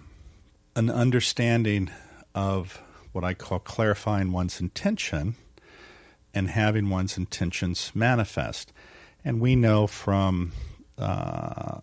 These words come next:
the psychology of athletic performance, but this translates into any type of performance or achievement or manifesting one's intention,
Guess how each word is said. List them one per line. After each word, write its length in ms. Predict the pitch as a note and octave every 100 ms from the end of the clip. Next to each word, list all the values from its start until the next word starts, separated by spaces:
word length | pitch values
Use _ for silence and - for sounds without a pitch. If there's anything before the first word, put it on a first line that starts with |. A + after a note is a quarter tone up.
| -
the 140 | F#2+
psychology 960 | - F#2 - G#2+ G2+ G2+ F#2+ F#2+ F2+ -
of 200 | E2+ D#2+
athletic 560 | E2 - G#2+ F#3+ -
performance, 680 | - - - D#2 D#2 A2 -
but 220 | - B2
this 160 | B2+ -
translates 680 | - A2 G2+ - G2 E2+ -
into 600 | F2 E2 - - E2+ E2 - - - _
any 220 | - A2 C#3+
type 380 | - F2+ -
of 100 | D#2+ - _
performance 840 | - F#2 - - G2+ G2+ F2+ - -
or 180 | F2 D#2+
achievement 760 | - - A#2+ A#2 G#2 F2 D#2+ - - - - _
or 120 | F#2
manifesting 840 | F#2 F2+ F#2 F#2 - F2+ - F2+ E2+
one's 240 | F2+ -
intention, 720 | E2 - G3 G#3+ - F#2 G#2